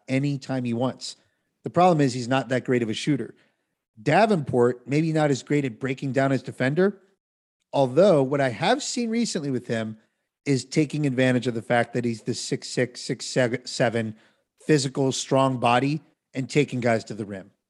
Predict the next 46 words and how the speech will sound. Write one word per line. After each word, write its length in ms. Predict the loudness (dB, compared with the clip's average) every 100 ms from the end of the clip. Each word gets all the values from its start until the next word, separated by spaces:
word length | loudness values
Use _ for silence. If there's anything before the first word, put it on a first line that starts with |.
| _
'Cause 160 | -2 0
he's 220 | -2 -4 2
obviously 560 | 2 2 -2 -2 -2
an 120 | -2
elite 260 | -2 -2 -2
three-point 380 | -4 -2 -4 -4
shooter. 420 | -2 0 0 -2 _ _ _ _
His, 200 | -4 -2
his 160 | -4 -4
percentage 420 | -4 0 0 0
has 100 | 0
already 240 | 0 0
gone 240 | -2 -2 -2
up 160 | -4
this 160 | -6 -6
season. 300 | -6 -4 -4
He's 120 | -4
up 120 | -6
at 100 | -6
thirty-eight 400 | -4 -2 -2 -2
point 180 | -4 -6
nine 200 | -6 -8
percent 360 | -8 -8 -8 -8
from 140 | -14
three. 460 | -8 -2 -2 -2 -6 _ _ _ _
Um, 360 | -6 -4 -6 -10 _
well, 140 | -6 -4
that 80 |
was 120 | -4 -4
after 220 | -6 -8
three 240 | -8 -8
games. 400 | -4 -4 -4 -6
But 260 | -4 -4 -4 -12 _ _ _ _ _ _ _ _ _ _
if 180 | -4 -2
he 160 | 0 0
starts 380 | 2 2 2 0
learning 360 | 0 2 0
and 120 | -2
getting 240 | -2 -2 -4
comfortable 560 | -6 -8 -8 -2 -2
with 100 | -2
the 80 | -4
ball 380 | -6 -4 -2 0
in 60 | 0
his 140 | -2
hands 500 | -2 0 -2 -6 -14